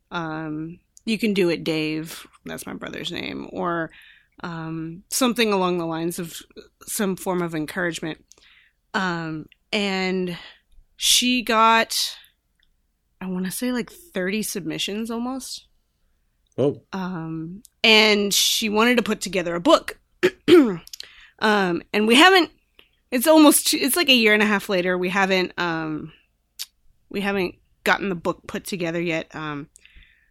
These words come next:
Speaker 1: but before one of his next scans, um, to see if he's still cancer free, um, we're gonna give that to him. Um, but people sent in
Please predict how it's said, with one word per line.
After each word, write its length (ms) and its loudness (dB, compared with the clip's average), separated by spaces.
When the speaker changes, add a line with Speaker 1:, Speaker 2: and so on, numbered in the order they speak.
Speaker 1:
but 500 -6
before 520 -2
one 180 -2
of 120 -4
his 220 -6
next 360 -4
scans, 840 -4
um, 460 -8
to 100 -10
see 260 -4
if 120 -8
he's 480 -10
still 320 -4
cancer 400 -6
free, 520 -6
um, 380 -10
we're 120 -10
gonna 240 -8
give 160 -8
that 160 -8
to 240 -10
him. 300 -8
Um, 680 -10
but 640 -2
people 280 2
sent 280 -2
in 340 -2